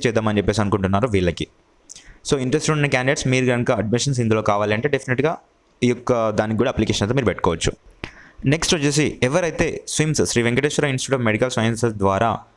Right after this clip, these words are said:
బీపీటీ కావచ్చు, బీఎస్సీ నర్సింగ్ కావచ్చు and బీఎస్సీ Allied Health Sciences ఎవరైతే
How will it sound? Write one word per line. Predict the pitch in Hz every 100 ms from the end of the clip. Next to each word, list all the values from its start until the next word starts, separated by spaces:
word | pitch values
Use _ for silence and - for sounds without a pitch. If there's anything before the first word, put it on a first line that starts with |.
| _ 98
బీపీటీ | 127 127 143 147
కావచ్చు, | 139 139 151 151 - _ -
బీఎస్సీ | 101 123 135 127
నర్సింగ్ | 113 113 143
కావచ్చు | 131 127 143 143 _ - 131
and | 127
బీఎస్సీ | 131 143 147 - 120
Allied | 131 143
Health | 127
Sciences | 127 123 123
ఎవరైతే | 110 117 113